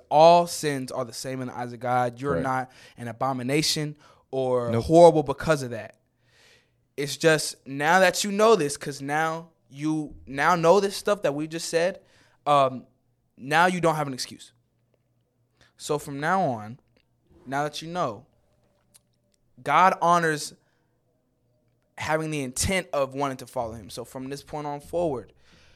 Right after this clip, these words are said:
Speaker 1: we would advise, I would advise, you can tell me if, if you disagree or not,
Speaker 2: Mm-hmm.
Speaker 1: uh, but I would advise for you to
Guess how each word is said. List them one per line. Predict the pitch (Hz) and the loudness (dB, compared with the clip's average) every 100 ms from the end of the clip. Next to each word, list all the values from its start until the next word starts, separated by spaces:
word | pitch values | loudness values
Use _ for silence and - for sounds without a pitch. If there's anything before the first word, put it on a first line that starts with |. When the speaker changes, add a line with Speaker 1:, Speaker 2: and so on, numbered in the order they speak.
| _ _ | _ _
Speaker 1:
we | 120 | -14
would | 135 156 | -10 -10
advise, | 160 165 214 180 120 101 - - _ - | -4 2 6 6 4 -4 -20 -20 _ -6
I | 139 | -2
would | 156 135 | -2 -2
advise, | 120 110 90 64 - | -12 -16 -18 -20 -20
you | 113 | -18
can | 127 | -16
tell | 131 139 | -12 -10
me | 147 | -10
if, | 147 - | -12 -16
if | - 120 | -18 -16
you | 123 | -12
disagree | 131 131 127 151 | -12 -10 -6 -2
or | 180 | 0
not, | 180 170 196 | 2 2 2
Speaker 2:
Mm-hmm. | 113 117 117 - - - | -2 -2 -4 -8 -20 -4
Speaker 1:
uh, | 135 | -2
but | 135 135 | 0 2
I | 135 165 | 4 4
would | 175 | 4
advise | 151 151 147 127 113 | 2 6 6 4 -2
for | - 135 | -10 -8
you | 131 147 135 | -4 -4 -4
to | 120 131 117 | -6 -10 -10